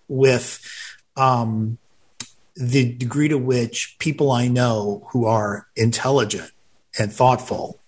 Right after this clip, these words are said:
and who I would, uh, rely upon in certain arenas of life, you know, I've been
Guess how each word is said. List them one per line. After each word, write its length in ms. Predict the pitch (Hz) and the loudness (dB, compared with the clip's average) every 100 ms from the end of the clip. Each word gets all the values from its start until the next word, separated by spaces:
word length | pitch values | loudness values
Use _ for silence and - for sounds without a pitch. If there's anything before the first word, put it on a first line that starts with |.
| _ | _
and 240 | 120 110 113 | 0 0 2
who 200 | 135 123 | 0 2
I 180 | 120 | 2
would, 500 | 120 117 113 110 110 - - - - - | 2 2 2 0 -4 -8 -14 -14 -14 -2
uh, 260 | 120 107 104 | 0 2 -2
rely 480 | 127 131 127 131 147 | 0 2 2 2 0
upon 680 | 160 120 - 104 104 104 208 _ | 0 -4 -2 -2 -2 -4 -6 _
in 460 | 160 147 123 117 - _ _ | 0 2 2 -2 -6 _ _
certain 680 | - - - 175 143 127 120 - | -2 0 4 2 2 -4 -6 -6
arenas 380 | 135 147 131 110 | 0 2 2 0
of 140 | 107 113 | -2 0
life, 500 | 107 104 - - - _ - | 0 0 -6 -8 -12 _ -6
you 160 | 127 | 0
know, 300 | 117 107 107 - - - - - - | 2 0 -2 -10 -14 -14 -16 -18 0
I've 380 | 139 139 131 131 - 131 127 - | 2 2 -2 -8 -2 -2 -2 -4
been 520 | 127 160 139 127 | -2 2 2 0